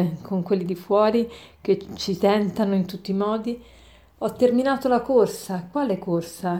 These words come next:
Non la corsa verso il successo, verso la fama, verso il possesso,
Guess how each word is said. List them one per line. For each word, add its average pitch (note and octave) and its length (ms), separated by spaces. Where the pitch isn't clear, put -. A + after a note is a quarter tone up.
Non B3 180
la G3 120
corsa F#3 400
verso F#3 320
il F3 40
successo, F#3+ 840
verso F#3+ 340
la F#3+ 120
fama, F#3 680
verso - 320
il F#3 60
possesso, F#3 920